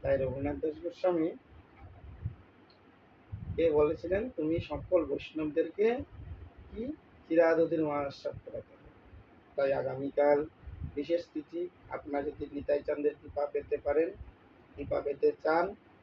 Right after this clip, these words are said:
তাহলে সকলে নিতাই চাঁদের উদ্দেশ্যে চিরাদধি নিবেদন করবেন আর সেই উৎসবের অংশগ্রহণ করবেন। হরে কৃষ্ণ, হরে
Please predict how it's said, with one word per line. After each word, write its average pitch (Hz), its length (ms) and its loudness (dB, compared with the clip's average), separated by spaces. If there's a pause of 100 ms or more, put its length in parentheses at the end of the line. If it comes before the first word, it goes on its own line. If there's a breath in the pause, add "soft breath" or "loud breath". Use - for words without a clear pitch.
(180)
তাহলে 135 360 0
সকলে 147 440 0
নিতাই 139 280 -2
চাঁদের 135 320 -4
উদ্দেশ্যে 143 640 0 (480)
চিরাদধি 143 720 2 (400)
নিবেদন 139 440 2
করবেন 165 460 6 (560)
আর 123 260 -2 (380)
সেই 139 320 -2 (320)
উৎসবের 143 440 4
অংশগ্রহণ 143 640 0
করবেন। 151 440 2 (1500)
হরে 143 280 4
কৃষ্ণ, 139 440 -8
হরে 135 240 -2